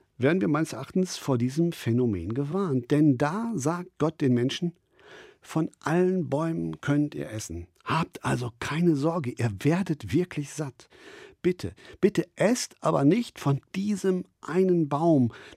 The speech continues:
denn dadurch fangt ihr an zu unterscheiden in Gut und Böse." Oder noch etwas klarer formuliert:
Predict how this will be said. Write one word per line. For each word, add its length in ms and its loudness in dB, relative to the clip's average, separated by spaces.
denn 180 6
dadurch 460 2
fangt 360 2
ihr 160 -8
an 200 6
zu 160 2
unterscheiden 720 4
in 220 6
Gut 240 2
und 220 6
Böse." 380 2
Oder 300 2
noch 300 0
etwas 440 -4
klarer 480 0
formuliert: 500 4